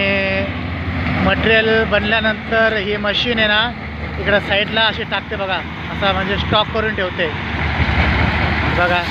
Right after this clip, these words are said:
स्टॉक करून ठेवते. हे बघा, तुम्ही बघू शकता. तर अशा प्रकारे ही आमची कंपनी मी आज तुम्हाला दाखवलेली आहे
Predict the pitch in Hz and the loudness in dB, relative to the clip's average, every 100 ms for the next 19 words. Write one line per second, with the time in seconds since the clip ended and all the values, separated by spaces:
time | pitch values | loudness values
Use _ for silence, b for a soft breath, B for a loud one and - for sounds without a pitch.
0 | - - - - - - - - - - | -4 -2 -2 -2 0 0 0 0 0 0
1 | - - - - 202 196 202 208 208 202 | 0 0 2 2 4 4 4 4 4 4
2 | 185 180 190 196 208 - - - - - | 2 4 2 2 0 -4 -4 -4 -2 -2
3 | - - - - - - - - - - | 0 0 0 0 0 0 0 0 0 0
4 | - - - - - - 95 - 85 - | 0 0 0 0 0 0 0 0 0 0
5 | - - 80 80 - - - 71 78 80 | 0 0 0 0 0 0 0 0 0 0
6 | - 170 185 190 190 190 185 185 185 190 | 2 2 4 2 2 2 2 4 4 2
7 | - 185 185 190 - - - - - - | 2 2 2 0 -4 -6 -6 -4 -4 -2
8 | - - - - - - - - - - | 0 0 2 2 2 2 2 0 0 0
9 | - - - 87 85 - - - - - | 0 0 2 2 2 0 -2 -2 -2 -2
10 | - - - - - - - - - - | 0 0 0 -2 0 0 0 0 2 2
11 | - - - _ - - - - - - | 2 2 -2 _ -20 -14 -2 0 0 -4
12 | - - - 226 220 202 240 226 220 220 | -6 -8 2 2 4 2 2 2 2 2
13 | 226 226 220 214 202 196 220 - 202 - | 2 2 2 0 0 -2 -6 -6 -6 -4
14 | 208 208 208 202 202 196 190 190 180 180 | -2 2 2 2 0 -2 0 2 0 0
15 | 202 196 202 202 196 190 | -2 -2 -2 0 0 0